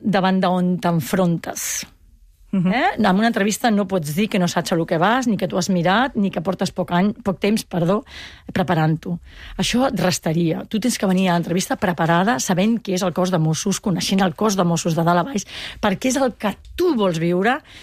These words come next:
Speaker 1: i és el que tu vols ser, i per tant tens que tenir molt clar on t'hi poses.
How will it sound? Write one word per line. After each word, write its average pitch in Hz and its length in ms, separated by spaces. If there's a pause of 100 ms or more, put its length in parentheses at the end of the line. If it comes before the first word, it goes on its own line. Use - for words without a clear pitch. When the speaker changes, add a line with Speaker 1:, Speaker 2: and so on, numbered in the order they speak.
(160)
Speaker 1:
i 214 100
és 247 60
el 247 140
que 196 140
tu 302 280
vols 190 220
ser, 175 340
i - 80
per 180 240
tant 190 180
tens 202 220
que 190 140
tenir 208 320
molt 220 500
clar 160 160
on 160 140
t'hi 180 100
poses. 165 420